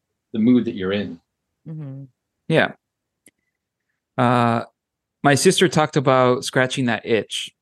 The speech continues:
Speaker 3: And so I'm gonna move us along, um, and, uh, take us there. And, and so, Stan, you, you mentioned these two guys that,
Speaker 1: Yeah.
Speaker 3: uh, you, you might be interested in connecting with.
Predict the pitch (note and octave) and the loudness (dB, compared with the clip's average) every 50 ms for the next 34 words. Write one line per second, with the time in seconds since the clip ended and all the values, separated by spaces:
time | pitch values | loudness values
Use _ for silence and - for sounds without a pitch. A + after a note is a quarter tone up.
0 | _ _ _ _ _ _ _ _ _ _ _ _ _ _ _ _ _ - B2 A#2+ | _ _ _ _ _ _ _ _ _ _ _ _ _ _ _ _ _ -6 -4 -2
1 | - D3 C#3 C#3 D#3 D#3 D3 C#3 C#3+ C#3+ D3 C#3 - B2+ A2+ A#2 A#2+ A#2 A2+ A2 | 0 2 2 2 2 0 0 0 0 0 0 0 0 0 0 0 2 0 0 0
2 | A2 G#2+ A2 G#2+ - _ _ _ _ _ _ _ _ _ - A2+ G#2+ G#2 G2+ F#2+ | -2 -6 -8 -10 -16 _ _ _ _ _ _ _ _ _ -4 -4 -2 -2 -2 -4
3 | F#2+ - _ - A#2+ A#2 A2+ A2 A2 G#2+ G#2+ G#2+ A2 - A#2 A2+ G#2+ G#2 G#2 G2+ | -6 -6 _ 0 0 2 2 2 0 0 -2 -2 -4 -2 -2 0 2 2 2 2
4 | G2 F2+ - - - C3+ C3 C#3 A#2+ - - G#2+ G2 G#2 D3 F3 - _ _ _ | 0 -2 -2 -2 -2 -2 -2 -2 -4 -4 -2 -2 -2 -2 -2 -6 -10 _ _ _
5 | _ _ _ _ _ _ _ _ _ _ _ _ _ _ _ _ _ _ _ _ | _ _ _ _ _ _ _ _ _ _ _ _ _ _ _ _ _ _ _ _
6 | _ _ - C3 C3 C3+ C3+ - - C#3+ C#3 C3+ C3+ - D#3 C#3 - - - D#3+ | _ _ -2 -2 0 0 -2 -4 -2 -2 0 0 2 2 2 2 2 2 2 2
7 | F#3 F3+ D3 C3+ C3 A2 C#3 C#3 C3 - - E3 D3+ C#3+ D#3 E3 F3+ E3+ F#3 F3 | 2 2 0 -2 -4 -4 -4 -4 -6 -6 -6 -6 -4 -2 0 -2 -2 -2 -2 -2
8 | D#3+ C#3+ C3+ - - E3 D3+ C3+ C3 C3 D3+ D3+ C#3 C3 B2+ B2+ A#2+ - - - | -2 -2 -4 -4 -4 -4 0 2 2 4 4 4 2 2 0 0 -2 -4 -8 -10
9 | C#3+ D3 B2+ B2+ A#2+ A#2+ A#2+ A#2+ G#2+ - G2 A#2+ A#2 A#2 A2+ A2+ A2 - - A2 | -10 -4 0 0 2 2 2 2 0 0 -2 -4 -2 -2 -2 -4 -4 -6 -8 -6
10 | B2+ C3+ C#3 C#3 - - C3 C3+ C3+ C3 C3 C3+ C3+ D3 C3 B2+ B2 C3+ B2 - | -4 -2 -2 -4 -4 -2 0 2 2 2 2 2 2 2 2 2 2 0 -2 -2
11 | - C3 A#2+ A2 - A2+ A2+ G#2+ - A#2+ B2 B2+ B2+ - C3+ A#2 A2 G#2 G2+ A2+ | 0 0 0 -2 -4 -8 -8 -6 -4 -2 -2 -2 -2 -2 -4 -4 -2 0 0 -2
12 | A#2+ - - - | -2 -4 -8 -20